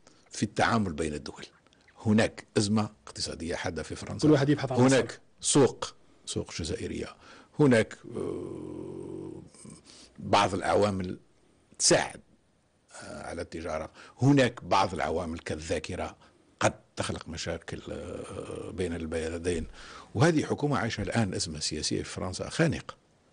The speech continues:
Speaker 1: فقد تكون الجزائر متنفس.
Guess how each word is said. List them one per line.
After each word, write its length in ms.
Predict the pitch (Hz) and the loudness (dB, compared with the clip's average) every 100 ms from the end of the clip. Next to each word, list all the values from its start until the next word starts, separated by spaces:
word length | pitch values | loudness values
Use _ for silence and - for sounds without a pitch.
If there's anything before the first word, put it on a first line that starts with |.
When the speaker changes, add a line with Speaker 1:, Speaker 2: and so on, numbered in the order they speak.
| _ _ _ _ _ _ | _ _ _ _ _ _
Speaker 1:
فقد 600 | 85 - - 139 80 82 - _ _ _ _ | -2 -2 0 0 0 -6 -20 _ _ _ _
تكون 340 | - - 156 110 | -8 0 2 2
الجزائر 360 | 87 98 - | 2 0 0
متنفس. 560 | 117 107 104 80 - | 0 2 2 2 -2